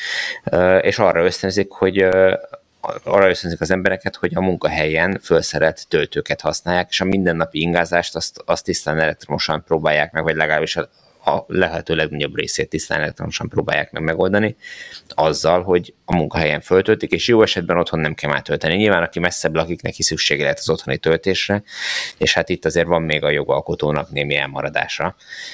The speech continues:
Tehát, ö, nem, nem százas még az a, az a keretrendszer, amiben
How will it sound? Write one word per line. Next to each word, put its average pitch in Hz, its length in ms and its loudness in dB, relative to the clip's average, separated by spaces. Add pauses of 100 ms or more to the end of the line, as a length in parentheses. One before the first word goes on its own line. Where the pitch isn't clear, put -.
(120)
Tehát, 76 420 -4
ö, 76 320 2 (280)
nem, 76 400 -2 (580)
nem 82 240 0
százas - 440 -4
még 67 180 -4
az 71 120 0
a, 78 300 -2
az - 120 -2
a - 60 -4
keretrendszer, 76 680 -2
amiben 76 480 -2